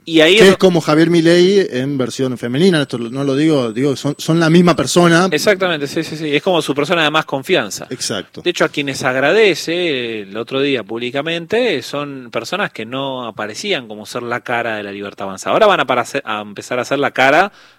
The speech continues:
Speaker 1: gubernamental de La Libertad Avanza. Entonces,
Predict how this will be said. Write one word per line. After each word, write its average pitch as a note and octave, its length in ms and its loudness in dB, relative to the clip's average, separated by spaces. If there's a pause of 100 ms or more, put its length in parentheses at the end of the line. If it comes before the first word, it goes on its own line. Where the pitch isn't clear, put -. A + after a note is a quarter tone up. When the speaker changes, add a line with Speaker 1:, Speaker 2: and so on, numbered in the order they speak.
(100)
Speaker 1:
gubernamental A2 840 -2 (200)
de G2+ 80 -12
La G2 100 -10
Libertad F#2+ 500 -8
Avanza. F2 340 -14
Entonces, B2+ 240 -2